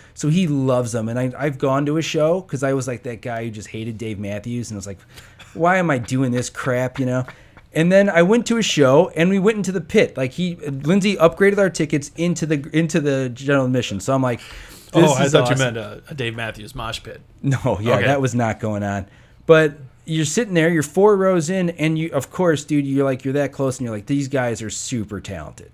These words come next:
Speaker 2: Now, his band is very talented.
Speaker 1: Th-, he's
Speaker 2: Yeah.
Speaker 1: talented, too. Like, there's, he's got a, you, it's not an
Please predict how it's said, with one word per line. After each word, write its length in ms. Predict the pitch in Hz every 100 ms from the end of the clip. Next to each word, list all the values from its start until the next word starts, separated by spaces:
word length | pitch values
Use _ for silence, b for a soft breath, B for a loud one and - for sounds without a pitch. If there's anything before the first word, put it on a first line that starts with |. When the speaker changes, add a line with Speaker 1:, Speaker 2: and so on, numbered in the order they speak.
| -
Speaker 2:
Now, 220 | 135 117
his 120 | 120
band 280 | 98 156 175
is 80 | 123
very 180 | 135 127
talented. 400 | - - - -
Speaker 1:
Th-, 100 | 120
he's 300 | 185 233 -
Speaker 2:
Yeah. 80 | 190
Speaker 1:
talented, 380 | 170 147 113
too. 240 | - 110 78
Like, 220 | 104 -
there's, 380 | 143 175 175 139
he's 200 | 147 160
got 300 | - 220 214
a, 240 | 180 151 - 160
you, 140 | 151 - - B B 107 _ -
it's 140 | 147
not 140 | 226
an 80 | 233